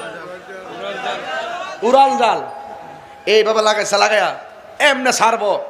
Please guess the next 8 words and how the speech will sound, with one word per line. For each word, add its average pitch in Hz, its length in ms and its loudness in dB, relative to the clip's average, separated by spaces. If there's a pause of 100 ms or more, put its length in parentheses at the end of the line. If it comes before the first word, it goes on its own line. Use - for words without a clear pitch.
(220)
ছাড়তে 196 300 0
যায়, 180 160 2
কহ, 170 160 -4 (840)
মালিকে 151 340 0
না 147 160 -2
দেখুক, 139 520 -10 (2500)
থাক 196 140 0
দে, 170 180 -4